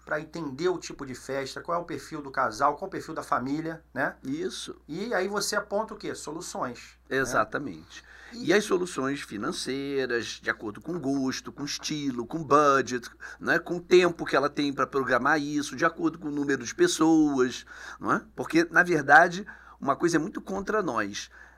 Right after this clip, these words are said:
Speaker 2: Não existe pros casais nenhuma referência,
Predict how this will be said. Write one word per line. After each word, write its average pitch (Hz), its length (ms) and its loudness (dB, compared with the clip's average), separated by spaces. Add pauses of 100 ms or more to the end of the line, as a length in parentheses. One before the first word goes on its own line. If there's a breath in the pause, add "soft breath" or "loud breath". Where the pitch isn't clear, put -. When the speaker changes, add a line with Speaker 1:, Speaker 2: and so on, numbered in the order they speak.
Speaker 2:
Não 156 240 -2
existe 143 720 -4 (360)
pros 165 240 0
casais 113 800 2 (160)
nenhuma 180 840 -4
referência, 202 1080 0